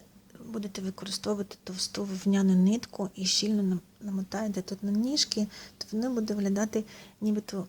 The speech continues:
лялька в панчохах, дуже гарно, теж файно. Зараз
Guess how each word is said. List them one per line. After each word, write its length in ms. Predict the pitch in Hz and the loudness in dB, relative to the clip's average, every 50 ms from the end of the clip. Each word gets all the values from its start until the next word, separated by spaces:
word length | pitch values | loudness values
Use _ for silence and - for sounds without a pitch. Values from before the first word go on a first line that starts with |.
| - 208 | -6 -4
лялька 300 | 202 196 214 - 190 190 | -4 -4 -4 -4 -6 -6
в 40 | |
панчохах, 680 | 185 - 196 202 196 - 220 208 190 - - 190 185 185 | -2 -2 -2 0 2 4 4 4 2 2 0 0 2 2
дуже 320 | 190 190 190 196 202 196 196 - - - - - - - - - | 0 0 0 0 0 0 -2 -4 -14 -18 -20 -20 -20 -20 -14 -4
гарно, 360 | 202 202 202 196 196 202 190 | -2 0 0 2 2 0 2
теж 200 | 196 196 190 - | 0 0 0 0
файно. 560 | - - - 190 185 180 180 180 180 185 196 - - - - - _ - - - - - - _ _ _ _ _ - - _ - _ _ - - - - - - | -2 -2 0 2 2 4 4 2 2 0 -2 -4 -10 -20 -20 -20 _ -20 -20 -20 -20 -20 -20 _ _ _ _ _ -20 -20 _ -20 _ _ -20 -20 -20 -20 -12 -6
Зараз 400 | 214 208 240 247 233 226 214 | -4 -2 0 0 0 -2 -2